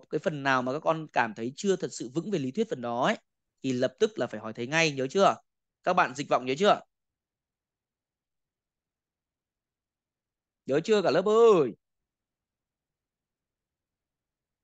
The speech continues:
Rồi, ok. Rồi,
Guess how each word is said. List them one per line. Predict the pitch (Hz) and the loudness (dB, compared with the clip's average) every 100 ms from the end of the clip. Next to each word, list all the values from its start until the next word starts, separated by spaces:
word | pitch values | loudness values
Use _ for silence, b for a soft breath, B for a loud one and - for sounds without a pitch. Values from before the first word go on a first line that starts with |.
| _ _ _ _ _ _ _ _ _ _ _ _ _ _ _ _ _ _ _ _ _ - | _ _ _ _ _ _ _ _ _ _ _ _ _ _ _ _ _ _ _ _ _ -8
Rồi, | 143 | -4
ok. | 165 190 214 208 147 - _ _ _ _ _ _ _ _ _ _ _ | -4 0 2 2 2 -4 _ _ _ _ _ _ _ _ _ _ _
Rồi, | 147 180 | 2 4